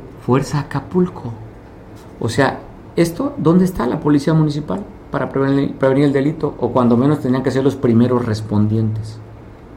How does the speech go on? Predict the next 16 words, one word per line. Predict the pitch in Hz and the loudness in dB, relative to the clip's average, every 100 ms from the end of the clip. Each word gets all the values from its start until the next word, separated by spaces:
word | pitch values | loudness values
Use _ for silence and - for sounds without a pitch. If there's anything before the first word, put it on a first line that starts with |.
| - - - | -20 -20 -6
¿Dónde | 113 123 123 | 2 4 2
está? | 117 131 - - - - - - - - - | -2 -4 -6 -10 -20 -20 -20 -20 -20 -14 0
Llegó | 110 110 | 0 2
primero | 120 117 117 | 2 2 2
la | |
Guardia | 110 110 107 | 2 2 2
Nacional. | 95 - 95 101 - - - - - - - - | 2 0 -2 -4 -8 -18 -20 -20 -20 -20 -20 0
Plena | 180 180 190 208 - - | 10 10 10 6 0 0
costera | 147 - 175 170 - | 0 6 6 6 4
Miguel | 131 135 151 | 4 8 8
Alemán. | 131 117 123 - - - - - | 8 6 4 -2 -12 -20 -12 -2
¿Dónde | 120 160 160 165 - 151 | 8 10 10 8 4 2
están | - 139 127 | 2 2 2
los | 135 | 2
policías | - 139 127 120 233 240 120 | 2 2 2 2 0 0 0
entonces? | 131 139 220 233 175 - | -2 -2 -4 -4 -6 -12